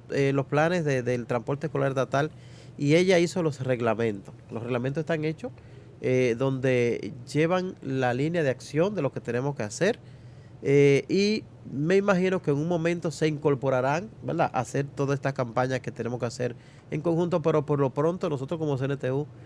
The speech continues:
estamos realizando nuestro trabajo. Eh, pienso que otros transportistas tam-, también deben hacerlo, y todo el que entienda que le duele su país y que tenga un sector que puede hacerlo, pues no podemos esperar que el gobierno lo haga todo, pero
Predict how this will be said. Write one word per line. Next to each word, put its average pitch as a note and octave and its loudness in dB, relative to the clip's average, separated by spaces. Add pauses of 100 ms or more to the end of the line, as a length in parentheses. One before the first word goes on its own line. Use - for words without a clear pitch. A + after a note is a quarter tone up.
(260)
estamos C#3 0
realizando C3 -2
nuestro A#2+ -6
trabajo. C#3+ -2 (440)
Eh, C3 0 (440)
pienso E3 4
que B2+ 2
otros C#3+ 0
transportistas B2+ -4
tam-, A#2 -8
también A#2+ -4
deben A#2 -2
hacerlo, D#3+ -2 (380)
y C#3+ -4
todo E3+ 4
el F#3+ 0
que - -6
entienda E3+ -2
que - -4
le C3 2
duele B2+ -2
su C3+ -6
país B2 -2
y C#3 -4
que - -4
tenga C3 0
un D3+ -4
sector C3+ -4
que A#2 -8
puede B2+ -2
hacerlo, D3+ -4 (460)
pues C#3+ 2
no E3 2
podemos F3+ -2
esperar D#3+ 0
que D#3 -4
el C#3+ -2
gobierno C3+ 0
lo B2+ 0
haga A2 0
todo, G#2+ -6 (100)
pero D3 2